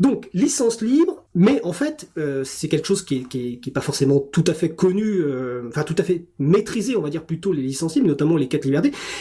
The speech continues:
Et beaucoup de gens, notamment, utilisent des licences qui ne sont pas forcément totalement libres, hein, qui par exemple interdisent la modification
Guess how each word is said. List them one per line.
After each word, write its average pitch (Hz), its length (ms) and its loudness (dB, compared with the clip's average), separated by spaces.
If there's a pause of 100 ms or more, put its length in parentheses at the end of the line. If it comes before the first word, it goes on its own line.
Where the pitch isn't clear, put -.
(140)
Et 143 100 4
beaucoup 180 220 2
de 165 60 4
gens, 208 160 6
notamment, 190 720 2
utilisent 170 380 -4
des 135 80 0
licences 147 300 -4
qui 156 60 0
ne 135 40 0
sont - 120 -6
pas 139 100 -2
forcément 143 340 0 (100)
totalement 175 540 2
libres, 208 320 2
hein, 185 100 0
qui 143 140 -10
par 113 220 -8
exemple 123 520 -2
interdisent 135 500 -2
la 117 140 0
modification 127 300 -4